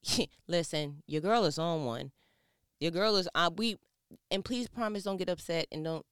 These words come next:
don't look at the phone like, "Oh, here she go." Like, I want you to pick up each and every time because I got stuff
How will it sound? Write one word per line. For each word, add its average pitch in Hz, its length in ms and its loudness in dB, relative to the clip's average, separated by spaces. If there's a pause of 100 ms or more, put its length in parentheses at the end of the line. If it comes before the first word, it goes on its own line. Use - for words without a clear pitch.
(460)
don't 160 320 -2
look 156 140 -4
at 151 80 -10
the 156 80 -4
phone 156 240 -4
like, 139 160 -4
"Oh, 135 220 -12
here 143 120 -8
she - 180 -12
go." - 220 -14 (220)
Like, 165 220 8
I 185 60 4
want 190 220 0
you 196 80 -4
to 185 60 0
pick - 240 -6
up 170 160 0
each 160 180 -6
and 160 100 -6
every 156 160 0
time 170 180 -6
because 165 320 -8
I 247 80 -6
got 254 220 -6
stuff 196 220 -6